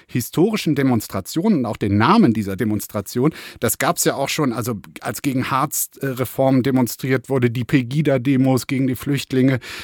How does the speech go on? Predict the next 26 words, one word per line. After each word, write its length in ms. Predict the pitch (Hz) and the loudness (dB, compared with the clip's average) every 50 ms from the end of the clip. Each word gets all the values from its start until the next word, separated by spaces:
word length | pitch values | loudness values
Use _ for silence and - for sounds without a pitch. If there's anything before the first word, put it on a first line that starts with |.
| - - | -10 -2
jetzt 240 | - 135 135 - - | 0 0 0 0 -2
auch 140 | 139 127 - | -4 -2 -2
hier 160 | - 143 131 | -2 -2 -2
die 100 | 123 120 | -2 -2
Corona-Maßnahmen. 1000 | - - 135 120 139 160 170 160 139 139 143 143 143 - - 156 143 - 127 - _ - | -2 -2 0 2 4 4 6 6 6 4 2 0 -2 -2 0 0 2 2 0 0 _ 6
Immer 240 | 208 233 247 226 | 8 8 8 8
hieß 240 | 175 139 185 190 - | 8 8 6 6 4
es 140 | 147 113 - | 0 -2 0
Montagsdemos. 920 | 127 131 160 208 214 - 170 139 117 - - 151 120 127 123 123 117 107 - | 4 6 6 6 6 4 2 -2 -2 -4 -8 -6 -2 2 2 4 2 2 0
Das 180 | - 123 - | -4 -6 -6
ist 140 | 147 127 - | -6 -6 -4
sowas 320 | - 143 165 196 240 208 - | -4 -2 0 0 0 0 0
von 220 | - - 139 - _ _ | 0 -2 -2 -2 _ _
absolut 480 | - 165 - - - 202 170 165 143 - | -10 -10 -8 -8 -6 -4 -4 -4 -4 -4
geschichtsvergessen 920 | - 113 - - 165 175 - - - - 160 127 110 107 117 - - 104 | -4 -4 -4 -4 -6 -6 -8 -12 -14 -12 -10 -8 -6 -6 -6 -6 -6 -4
und 180 | 104 98 90 - | -4 -4 -4 -2
anmaßend. 140 | 95 147 202 165 95 82 90 92 - - 139 185 - - - - - - - - | 0 2 2 2 2 0 -4 -4 -2 -2 -2 -2 -2 -6 -14 -16 -16 -18 -18 -18
Es, 180 | - - - - | -18 -18 -18 -16
es 260 | - - 120 - - | -14 -14 -12 -6 -4
wird 140 | 151 156 - | -2 2 2
ja 180 | 160 123 110 | 2 2 2
oft 220 | - - - - - | 0 -2 -2 -4 -6
über 320 | - 135 127 131 127 110 | -4 0 2 2 2 2
kulturelle 600 | - - 180 196 - 151 117 120 127 123 - - | 4 4 4 4 4 2 2 4 2 2 2 0
Aneignung 580 | 107 113 - - 131 123 123 - - 123 127 120 | -2 -2 -2 -4 -6 -6 -4 -2 -2 0 0 0
geredet. 440 | 117 117 107 123 127 123 135 120 | -2 -2 0 0 0 0 0 -4